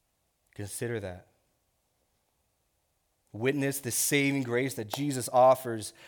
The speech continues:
Repent of your sin and escape the wrath to come. Don't presume upon the grace of God. In the words of, of Lawson, God has drawn his bow of judgment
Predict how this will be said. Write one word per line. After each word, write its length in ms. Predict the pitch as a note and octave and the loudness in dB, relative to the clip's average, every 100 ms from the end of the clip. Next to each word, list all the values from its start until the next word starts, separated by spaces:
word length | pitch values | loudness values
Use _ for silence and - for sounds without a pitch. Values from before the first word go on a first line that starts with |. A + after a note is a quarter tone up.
| - - | -14 -4
Repent 420 | C3+ - F3 E3 | -4 0 0 2
of 140 | D#3 | -2
your 180 | C3+ C#3 | -2 -4
sin 420 | B2 - D3+ D3 | -2 -2 0 -2
and 120 | C3+ B2 | -2 -4
escape 320 | - C#3 B2+ | -4 -4 -4
the 80 | A#2 | 2
wrath 280 | A#2+ A#2 | 2 2
to 80 | G2+ | -2
come. 280 | - G#2 F2+ - _ _ _ _ _ _ _ _ _ - | -8 -8 -8 -16 _ _ _ _ _ _ _ _ _ 2
Don't 180 | E3+ G3+ | 2 4
presume 420 | G3+ C3+ E3+ G3 | 0 0 0 0
upon 260 | E3+ E3+ D#3+ | 2 4 4
the 60 | |
grace 300 | C3+ D3+ C#3+ | 2 0 0
of 80 | A#2+ | 0
God. 260 | B2 B2+ B2+ | 4 4 4
In 80 | |
the 60 | C3+ | 0
words 240 | D3+ E3+ | 0 0
of, 100 | D3+ - - - - | -2 -8 -18 -10 -4
of 100 | C3+ | -2
Lawson, 580 | C#3+ D#3+ F3 E3 B2+ B2 | 4 6 6 4 -2 2
God 320 | D3 E3 E3+ | 6 8 8
has 220 | D#3+ D#3 | 6 2
drawn 380 | A#2+ D#3 F3+ F3 | 2 4 6 4
his 160 | E3 C3 | 0 -2
bow 400 | D3+ D#3 D#3+ D#3+ | 2 4 4 0
of 100 | A#2 | -4
judgment 580 | B2+ C#3 A#2 G#2 G2 | 0 0 -2 -10 -12